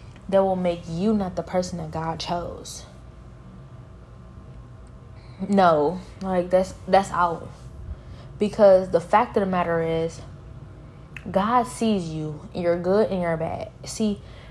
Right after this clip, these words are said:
everybody else, they see what you allow them to see. Everybody else, they see what they may have been able to catch. Everybody else sees whatever it is,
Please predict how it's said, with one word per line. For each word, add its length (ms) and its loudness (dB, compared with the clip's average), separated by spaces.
everybody 380 8
else, 220 6
they 140 6
see 220 -4
what 320 -2
you 260 -2
allow 280 6
them 140 -2
to 120 -8
see. 300 -4
Everybody 340 6
else, 160 8
they 160 0
see 220 -2
what 180 -2
they 120 -2
may 180 -2
have 200 0
been 160 0
able 200 -2
to 60 -4
catch. 440 -10
Everybody 420 4
else 240 2
sees 300 -2
whatever 380 4
it 80 -2
is, 320 2